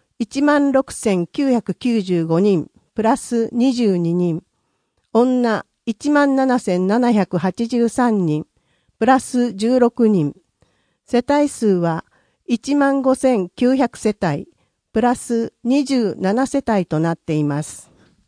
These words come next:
今月の表紙は、十一月二十一日撮影の土山駅南広場のイルミネーションの写真が掲載されています。今年も播磨町の冬の夜を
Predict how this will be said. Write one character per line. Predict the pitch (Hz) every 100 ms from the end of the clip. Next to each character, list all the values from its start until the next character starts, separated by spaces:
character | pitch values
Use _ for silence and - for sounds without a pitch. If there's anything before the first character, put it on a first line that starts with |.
| _ _ _ _ _ _ _ _ _ _
今 | - 269 311
月 | 311 294
の | 285
表 | 254 277 269 -
紙 | 247
は、 | 165 - _ _ _ _
十 | 240 294
一 | 302 - 285
月 | 277 - 254
二 | 285
十 | 247 226
一 | 208 -
日 | 226 214 208
撮 | 226 214 -
影 | 208 202
の | 196 190 208 - _ _ -
土 | 226 - 277
山 | 277 277 262
駅 | 214 - 175
南 | 185 233 254 254
広 | 254 247 214
場 | 180
の | 170 160 _ - _ _ _ -
イ | 220
ル | 285
ミ | 294
ネ | 294 294
ー |
シ | 254 233
ョ |
ン | 196
の | 180
写 | 185 190
真 | 240 226
が | 220
掲 | - 208
載 | 208 196 185
さ | 202
れ | 185
て | 180 180
い | 170
ま | 156
す。 | 175 - _ _ _ _ _ _ _ _ _ _ _ -
今 | 226
年 | 277 - 269
も | 254 247 - -
播 | 254 294
磨 | 302
町 | 294 247 202
の | 180 180 180
冬 | 220 226 285
の | 277
夜 | 262 247 202 160
を | 147